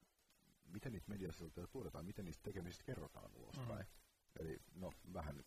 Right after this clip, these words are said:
Speaker 1: liittyen myös siihen, että mikä on se kuva siitä nuoriso-ohjaajan ammatin kuvasta,
Speaker 2: Mm.
Speaker 1: niin se liittyy hirveän paljon siihen, että nuorisotyöstä hirveän vähän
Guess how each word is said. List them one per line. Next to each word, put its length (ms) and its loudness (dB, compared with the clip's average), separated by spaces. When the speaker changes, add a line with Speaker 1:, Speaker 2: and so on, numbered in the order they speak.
Speaker 1:
liittyen 420 0
myös 180 -4
siihen, 180 4
että 140 0
mikä 260 2
on 80 0
se 80 0
kuva 260 2
siitä 240 2
nuoriso-ohjaajan 800 2
ammatin 360 2
kuvasta, 320 2
Speaker 2:
Mm. 60 4
Speaker 1:
niin 80 4
se 80 0
liittyy 300 2
hirveän 280 4
paljon 180 -2
siihen, 300 2
että 320 -2
nuorisotyöstä 500 -2
hirveän 320 4
vähän 200 2